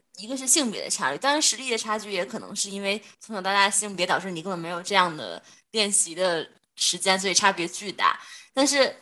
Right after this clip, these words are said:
比如说假设男女一起做任何的运动，就这种团体的，那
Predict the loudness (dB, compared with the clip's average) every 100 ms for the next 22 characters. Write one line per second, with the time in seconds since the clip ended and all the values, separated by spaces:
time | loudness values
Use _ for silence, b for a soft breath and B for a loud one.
0 | _ _ _ _ -8 0 0 4 4 4
1 | -4 -4 -4 -6 -8 -4 -4 -4 -10 -6
2 | -2 0 0 -2 -8 -12 -12 -4 -2 -2
3 | -8 -10 -10 -10 -10 -10 -10 -14 -16 -20
4 | -20 -14 -2 0 0